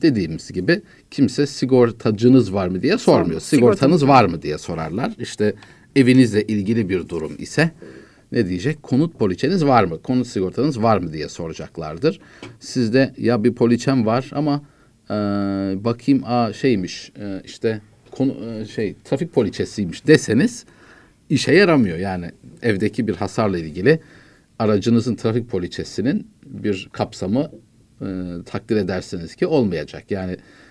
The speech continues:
Speaker 1: e, sadece poliçe, herhangi bir poliçe elbette ki değil. Ama, e, evinizle ilgili bir durumsa bir konut poliçenizin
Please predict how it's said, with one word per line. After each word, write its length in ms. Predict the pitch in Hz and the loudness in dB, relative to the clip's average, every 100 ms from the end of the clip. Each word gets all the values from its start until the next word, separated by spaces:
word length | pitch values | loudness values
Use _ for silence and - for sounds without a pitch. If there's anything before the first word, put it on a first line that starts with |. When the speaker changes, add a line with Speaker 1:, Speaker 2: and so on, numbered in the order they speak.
| _ - | _ -10
Speaker 1:
e, 160 | 98 | -10
sadece 340 | - 113 98 104 | -2 0 0 -2
poliçe, 600 | - 107 101 - 107 - - | 0 0 0 -2 -2 -6 -10
herhangi 380 | 104 107 107 | -4 -2 0
bir 80 | 90 | -2
poliçe 340 | - 92 85 - | -4 -6 -4 -4
elbette 460 | 104 90 82 - | -4 -4 -10 -14
ki 220 | - 82 | -12 -4
değil. 240 | 120 151 240 - _ - - _ _ | 2 2 0 -8 _ -20 -20 _ _
Ama, 320 | 135 127 202 - _ _ - | 6 6 4 -2 _ _ -6
e, 100 | 117 113 107 98 - | 0 4 4 2 4
evinizle 480 | 123 123 156 113 113 | 6 8 6 6 2
ilgili 480 | 101 92 98 95 85 | 0 -2 -2 -2 -4
bir 200 | 85 - 92 | -10 -12 -4
durumsa 500 | 104 90 85 - 170 | -2 -2 -4 -4 2
bir 120 | 180 | 2
konut 380 | 165 120 135 127 | 2 2 2 2
poliçenizin 720 | 107 92 85 95 90 82 80 | -4 -4 -4 -6 -6 -10 -12